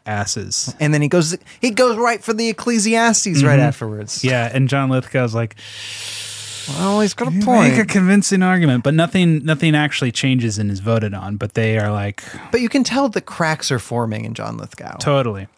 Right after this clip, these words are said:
Speaker 1: Uh, so I can't remember the order of operations. At some point, Kevin Bacon and Ariel just are like, "Yo, let's hook up."
Speaker 2: Well,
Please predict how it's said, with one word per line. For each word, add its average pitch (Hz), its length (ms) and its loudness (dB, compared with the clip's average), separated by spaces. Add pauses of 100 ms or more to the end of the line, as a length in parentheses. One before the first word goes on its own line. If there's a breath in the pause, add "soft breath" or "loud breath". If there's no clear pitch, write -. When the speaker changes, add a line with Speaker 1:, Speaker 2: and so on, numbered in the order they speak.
(680)
Speaker 1:
Uh, 127 240 0
so 135 560 2 (580 soft breath)
I 135 60 -6
can't 208 180 2
remember 190 220 6
the 131 200 0 (140)
order 135 220 2
of 127 80 0
operations. 117 800 0
At 127 140 -8
some 208 300 4
point, 131 520 0
Kevin 135 320 2
Bacon 120 520 0
and 123 160 -2
Ariel 117 400 0
just - 320 -6 (100)
are 117 100 0
like, 104 260 -6
"Yo, 139 240 0
let's 131 220 0
hook - 200 -4
up." - 220 -10 (1000 loud breath)
Speaker 2:
Well, 151 480 0